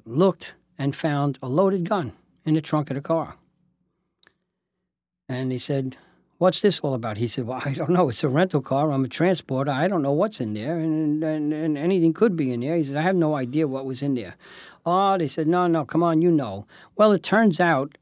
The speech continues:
in retrospect, we found out later on, he was arrested, and he was charged with armed robbery and possession of a, of a loaded gun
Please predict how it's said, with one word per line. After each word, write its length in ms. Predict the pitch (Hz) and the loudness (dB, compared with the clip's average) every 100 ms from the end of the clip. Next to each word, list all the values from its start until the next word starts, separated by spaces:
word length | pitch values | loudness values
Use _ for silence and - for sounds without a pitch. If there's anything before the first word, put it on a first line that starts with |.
| - | -2
in 160 | 143 | 0
retrospect, 760 | 143 208 208 131 - 107 113 - | 4 2 2 -6 -6 -10 -10 -14
we 140 | - 131 | -6 -6
found 360 | - 127 120 | -4 -8 -8
out 200 | 123 107 | -8 -10
later 340 | 127 131 113 160 | -8 -8 -4 -2
on, 280 | 196 139 139 | -2 -2 0
he 100 | 185 | 2
was 160 | 190 | 2
arrested, 540 | 180 127 117 - 175 196 _ _ _ _ _ _ _ _ _ - | 0 -2 -6 -4 -4 -4 _ _ _ _ _ _ _ _ _ -6
and 140 | 131 | 0
he 80 | 139 | 2
was 160 | 135 113 | 2 -4
charged 680 | - 147 135 139 - - - _ _ _ _ _ _ _ _ _ - | -6 -4 -2 -4 -8 -20 -20 _ _ _ _ _ _ _ _ _ -14
with 140 | 107 - | -14 -4
armed 300 | 139 185 180 | 2 4 4
robbery 680 | 175 214 214 123 92 98 - _ _ - | 2 0 -2 -4 -8 -14 -20 _ _ -4
and 220 | 185 220 | -2 0
possession 500 | 160 131 151 - 135 | -2 -2 -4 -4 -4
of 160 | 127 120 | -6 -10
a, 40 | |
of 340 | 104 101 117 | -12 -12 -12
a 40 | 110 | -10
loaded 320 | 120 123 120 | -10 -10 -10
gun 300 | - 160 127 | -8 -6 -8